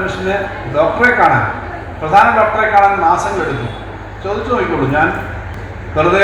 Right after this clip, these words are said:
ഒരു വാദത്തിന് വേണ്ടി ഒരു പ്രസംഗ സ്ഥലത്ത് പ്രസംഗിക്കുന്നതല്ല. പക്ഷെ കേരളത്തിലെ ആശുപത്രികൾ, ആ ആശുപത്രികളിൽ തന്നെ നാൽപത്തിരണ്ട് ലക്ഷം കുടുംബങ്ങൾക്ക്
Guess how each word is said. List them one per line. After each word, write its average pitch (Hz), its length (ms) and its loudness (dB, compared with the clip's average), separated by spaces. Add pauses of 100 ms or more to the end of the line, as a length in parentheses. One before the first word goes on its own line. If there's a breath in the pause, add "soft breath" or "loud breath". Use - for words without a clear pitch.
(100)
ഒരു 190 140 4 (240)
വാദത്തിന് - 480 4
വേണ്ടി 185 240 2
ഒരു - 140 -4
പ്രസംഗ 185 340 -4
സ്ഥലത്ത് 180 320 -2
പ്രസംഗിക്കുന്നതല്ല. 151 640 0 (880)
പക്ഷെ 196 240 -4
കേരളത്തിലെ 208 560 2
ആശുപത്രികൾ, 196 460 0 (520)
ആ - 60 0 (100)
ആശുപത്രികളിൽ 202 480 0
തന്നെ 196 160 0 (100)
നാൽപത്തിരണ്ട് 202 960 0
ലക്ഷം 180 300 -2
കുടുംബങ്ങൾക്ക് 175 600 -4